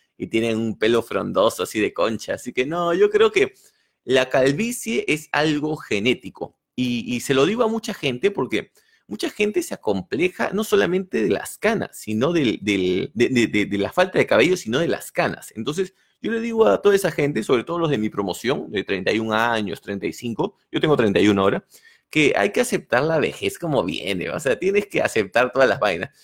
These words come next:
Mientras puedas coger tranquilo, yo creo que estás ahí chévere. Ya cuando no puedes coger, es el momento de empezar a meterle tu terapia de testosterona. Puta, hay tíos de cincuenta, sesenta que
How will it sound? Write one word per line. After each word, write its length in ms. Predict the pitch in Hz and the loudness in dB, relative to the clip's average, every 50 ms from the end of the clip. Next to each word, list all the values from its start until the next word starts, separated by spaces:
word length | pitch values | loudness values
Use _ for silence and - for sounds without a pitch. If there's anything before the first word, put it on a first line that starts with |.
| _ _ _ | _ _ _
Mientras 400 | 151 175 196 196 196 185 180 - | 2 2 2 4 2 0 0 0
puedas 300 | - - 254 262 254 247 | 0 0 2 2 0 -2
coger 400 | - - 131 135 - 202 208 202 | -2 -2 -2 2 4 2 2 2
tranquilo, 580 | - 175 156 139 139 - - 208 208 220 214 180 | 2 0 0 0 0 0 0 0 2 2 2 2
yo 180 | 160 165 160 | 2 0 2
creo 220 | - 180 190 175 - | 2 0 0 2 0
que 80 | 131 | -2
estás 320 | 123 - - 143 147 143 - | -2 0 0 -2 -2 0 -2
ahí 200 | - 123 139 131 | 0 0 0 0
chévere. 380 | - - 135 101 76 80 85 98 | 0 2 2 2 4 2 2 2
Ya 120 | 156 190 | 0 0
cuando 220 | - 220 196 160 | 0 0 -2 -2
no 200 | 143 156 185 185 | -2 -2 -4 -2
puedes 300 | - 180 190 190 196 190 | 2 2 4 4 4 2
coger, 360 | - - 123 - - 185 196 - _ _ _ _ _ _ | 2 -2 -2 0 -2 -6 -6 -6 _ _ _ _ _ _
es 160 | 127 123 - | -6 -4 -4
el 60 | 160 | -2
momento 380 | 143 131 127 139 143 143 147 151 | 0 2 2 2 0 0 2 0
de 40 | |
empezar 340 | 139 127 95 101 101 - 127 | 0 2 0 -2 0 2 0
a 60 | 131 | 2
meterle 360 | 127 117 101 - 123 135 135 131 | 2 0 -2 0 2 2 2 2
tu 140 | - 120 | 0 -4
terapia 500 | - - 98 107 113 - - 139 135 117 | -2 0 0 0 0 2 2 2 4 4
de 220 | 107 117 123 135 135 | 4 2 0 0 -2
testosterona. 880 | - 107 101 - - - - - - 107 104 139 131 90 69 92 - _ _ _ _ _ _ | -6 -10 -10 -8 -10 -10 -10 -6 -4 2 4 4 4 4 0 -4 -6 _ _ _ _ _ _
Puta, 220 | _ 165 170 - 117 | _ 0 4 4 4
hay 80 | 117 | 2
tíos 260 | 117 - 143 156 165 160 | 4 2 0 2 2 2
de 80 | 147 | 0
cincuenta, 560 | 123 - - 98 95 - 123 147 151 151 123 | -2 -2 -8 -10 -4 0 0 0 2 0 -2
sesenta 460 | - - - - 127 135 151 160 165 156 | -4 -4 -6 -6 -6 -6 -4 -6 -8 -6
que 320 | - 104 101 104 - | -4 -2 -2 -2 -4